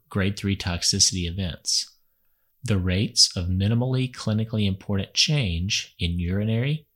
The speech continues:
bowel, and sexual quality of life domains were thirty-three percent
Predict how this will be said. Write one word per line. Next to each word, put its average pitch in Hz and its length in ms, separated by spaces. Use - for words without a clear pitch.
bowel, 90 680
and 90 180
sexual 104 560
quality 90 320
of 92 120
life 135 260
domains 85 800
were 95 100
thirty-three 117 540
percent 101 600